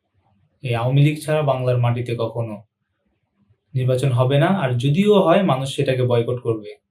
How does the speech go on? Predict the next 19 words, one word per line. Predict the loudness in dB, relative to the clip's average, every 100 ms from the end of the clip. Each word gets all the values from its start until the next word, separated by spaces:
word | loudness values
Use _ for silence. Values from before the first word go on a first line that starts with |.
| _ _ -4
জনগণ | 2 4 4 2
সেটাকে | 0 0 0
বয়কট | 0 -2 -4 -8
করবে। | -10 -10 -16 _ _ _ _ _ _ _ _ _ _ _ _ _ _ _ _ _ _ _ _ _ _ _ _ _ _ _
এনসিপি | 0 0 2 2
ভাইরা | 2 2 4 4 0 -4 _
খুবই | -2 2 2
ভয়ে | 2 0 0
আছে | -4 -8 -10
বর্তমানে। | -10 -12 -16 -16 -20 -20 _ _ _ _ _ _ _ _ _ _ _ _ _ _ _ _ _ _ _ -8
যদি | -4 -4
ভোট | -2 -2 0
হয়, | 0 0 -2 -10 _ _ _ _ _ _ _ _ _ _ _ _
তাদের | -2 0 2
একটাই | 0 0 2 4 4
ভয়, | 0 0 -4 -12 _ _ _ _ _ _ -4
যদি | -2
নির্বাচন | 2 4 4 2 0 0
হয়, | 0 -6 -8